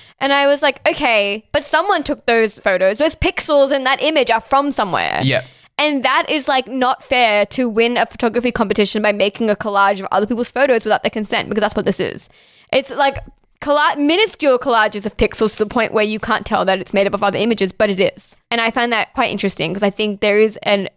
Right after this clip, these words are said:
Speaker 1: absence of conversation around the labor required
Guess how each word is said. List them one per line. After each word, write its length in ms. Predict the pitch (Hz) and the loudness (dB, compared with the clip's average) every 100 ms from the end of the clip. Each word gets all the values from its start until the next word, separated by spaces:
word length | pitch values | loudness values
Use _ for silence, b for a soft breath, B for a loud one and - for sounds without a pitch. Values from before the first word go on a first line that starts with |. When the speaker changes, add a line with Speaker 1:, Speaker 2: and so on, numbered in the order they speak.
| _ | _
Speaker 1:
absence 520 | - 196 - 185 - - | -2 -2 -4 -6 -8 -4
of 160 | 190 - | -2 0
conversation 640 | 208 185 196 196 - 190 | 0 0 0 2 2 0
around 280 | 165 185 180 | 2 0 0
the 80 | 180 | 0
labor 500 | 185 196 202 180 175 - - | 0 0 2 2 2 -4 -4
required 800 | 220 - 208 208 196 180 175 | -4 -2 0 2 2 0 -2